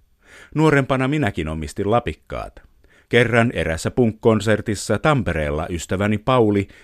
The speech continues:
kääri farkkujeni lahkeet perinteikkäiden nahkajalkineitteni varsien yli,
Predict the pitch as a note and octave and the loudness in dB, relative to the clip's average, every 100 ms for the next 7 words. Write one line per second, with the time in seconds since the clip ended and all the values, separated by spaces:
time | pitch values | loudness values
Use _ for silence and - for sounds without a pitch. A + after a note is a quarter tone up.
0 | _ D3 C#3 C3 A#2+ D#3 - - F#2 E2+ | _ 0 2 2 0 -2 -2 -2 -2 0
1 | F#2 G#2 E2+ G2+ F#2 - E2+ E2 E2+ F#2 | 0 0 -2 -2 -2 -2 -4 -2 -2 -4
2 | - A2 G2 F#2+ G2 G2 A#2 - A2+ A2 | -2 0 2 2 0 0 -2 0 0 2
3 | G#2 G#2 G2 - G#2 G#2 C#3 A#2 A2+ G2+ | 0 -2 -2 -4 -2 0 0 0 -2 0
4 | A2+ G#2+ | 0 -2